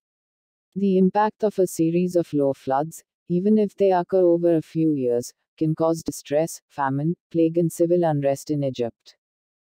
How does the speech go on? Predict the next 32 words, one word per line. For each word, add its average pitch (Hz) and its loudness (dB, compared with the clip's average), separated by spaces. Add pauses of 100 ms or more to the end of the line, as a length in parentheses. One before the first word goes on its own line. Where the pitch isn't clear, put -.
(240)
For 156 0
example, 135 -2 (120)
in 180 2
A 202 4
D 214 2
nine 196 2
hundred 160 -2
and 151 -2
sixty-seven, 135 -4 (200)
a 160 -2
low 185 2
flood 196 -2
caused 175 -2
a 175 2
severe 160 0
famine 151 -2
that 156 -4
left 151 -2
six - -6
hundred 156 -4
thousand 151 -4
people 156 -2
dead 143 0
in 160 -2
and 151 -2
around 139 -2
Fustat, 127 -6 (340)
the 147 -6
then 170 2
capital 160 0
of 151 -4
Egypt. 120 -6